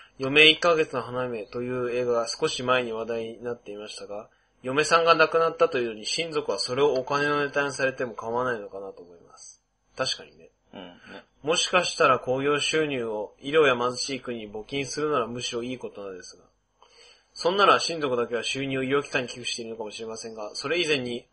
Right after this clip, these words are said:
Speaker 1: 公に自分の不幸を晒すなんて意味があるのかなと思います。普通自分の嫁さんに似たような環境が起きたら、ショックすぎてそれどころかないと思うので、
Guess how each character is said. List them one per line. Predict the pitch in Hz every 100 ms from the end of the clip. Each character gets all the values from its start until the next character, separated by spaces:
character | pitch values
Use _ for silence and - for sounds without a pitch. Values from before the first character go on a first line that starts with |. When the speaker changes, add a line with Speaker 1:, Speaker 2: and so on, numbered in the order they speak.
| -
Speaker 1:
公 | 139 170 160
に |
自 | 147 147
分 | 160
の | 156
不 | 151
幸 |
を | 143
晒 | 131 131 -
す | -
な | 143 131
ん | 120
て |
意 | 120 156
味 | 143
が |
あ | 123
る |
の | 113
か | 101
な | 98
と | -
思 | 98
い | 98
ま | 92
す。 | - _ _ _ - -
普 | - -
通 | 190
自 | 147
分 | 160 185
の | 180
嫁 | 175
さ | 175
ん | 170
に |
似 | 160
た | 175
よ |
う | 156
な | 117
環 | - 120
境 | 127 120
が | 120
起 | -
き |
た | 104
ら、 | 104 95
シ | -
ョ | 135
ッ | - 147 139 143
ク |
す | - 139
ぎ |
て | 123
そ | - 123
れ |
ど | 127
こ | 117
ろ |
か | 113
な | 117
い |
と | 110
思 | 101 101
う | 98
の |
で、 | 92 90